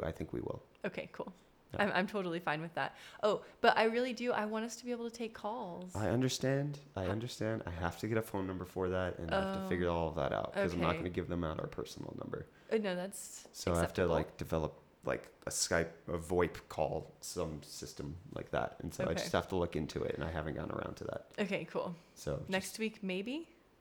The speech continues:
Speaker 1: Uh, uh, firm, maybe
Speaker 2: It's, it's
Speaker 1: less,
Speaker 2: a little
Speaker 1: less than
Speaker 2: ambitious. <laughs>
Speaker 1: fifty percent.
Speaker 2: Okay. <laughs>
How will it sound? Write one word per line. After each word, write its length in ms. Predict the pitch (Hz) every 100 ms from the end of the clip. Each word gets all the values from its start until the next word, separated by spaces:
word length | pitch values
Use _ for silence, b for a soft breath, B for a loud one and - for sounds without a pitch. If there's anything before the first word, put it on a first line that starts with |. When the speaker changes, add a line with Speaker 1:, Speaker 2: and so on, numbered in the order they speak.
| -
Speaker 1:
Uh, 380 | - - - -
uh, 420 | 69 92 90 90 90 - - -
firm, 480 | 110 113 110 92 - - - - - - -
maybe 460 | 98 98 95 87 87
Speaker 2:
It's, 80 | 92
it's 60 | 101
Speaker 1:
less, 140 | 95
Speaker 2:
a 140 | 196
little 40 | - - 110
Speaker 1:
less 200 | 117 -
than 100 | 98
Speaker 2:
ambitious. 240 | 90 98
<laughs> 0 |
Speaker 1:
fifty 140 | 95 85
percent. 280 | 87 - -
Speaker 2:
Okay. 280 | - 240
<laughs> 60 | 277